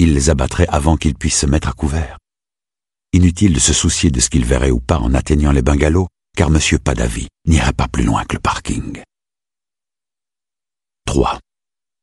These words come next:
Le chemin qui menait au sommet de la falaise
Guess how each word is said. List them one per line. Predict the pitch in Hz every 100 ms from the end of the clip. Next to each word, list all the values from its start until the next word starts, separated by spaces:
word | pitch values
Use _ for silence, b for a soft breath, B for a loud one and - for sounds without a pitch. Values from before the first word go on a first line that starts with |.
| _ _ _ _ _ _ _ _ _ -
Le | 80
chemin | - 113 139
qui | 101
menait | 85 80
au | 62
sommet | - 85 82
de | 67
la | 65
falaise | - 69 82 82